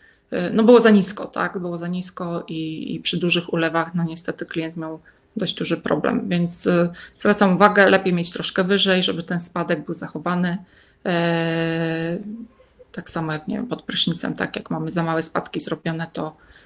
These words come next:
to woda po prostu będzie, e, nam się wylewała na zewnątrz i żadne odpływy liniowe bądź inne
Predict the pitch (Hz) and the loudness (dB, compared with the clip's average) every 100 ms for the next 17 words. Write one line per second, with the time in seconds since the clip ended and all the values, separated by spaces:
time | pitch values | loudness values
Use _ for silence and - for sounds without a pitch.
0 | - 160 160 160 - 170 - 156 165 165 | -8 -2 0 -2 -4 -6 -4 0 0 0
1 | 165 165 156 - 165 160 160 170 160 165 | 0 0 -2 -2 -4 -2 -2 -2 -2 -2
2 | 165 170 156 156 165 160 165 170 - 160 | -2 -2 -2 -4 -4 -4 -4 -4 0 2
3 | 170 170 - - 190 175 175 170 180 180 | 2 0 -4 0 2 6 6 6 4 4
4 | 175 175 - 180 - 175 180 - | 4 4 2 -2 0 0 0 -2